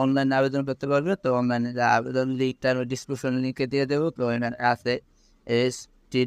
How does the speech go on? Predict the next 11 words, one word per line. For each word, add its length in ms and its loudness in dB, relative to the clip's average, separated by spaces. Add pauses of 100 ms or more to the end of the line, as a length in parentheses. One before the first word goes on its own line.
টি 100 2 (160)
পি 160 2 (1600)
আর 140 4 (100)
এম 140 2
এম 100 2 (160)
সি 140 0 (460)
ডট 160 2 (120)
টেলিটক 440 2 (140)
ডট 180 2 (760)
কম 200 4 (360)
ডট 220 4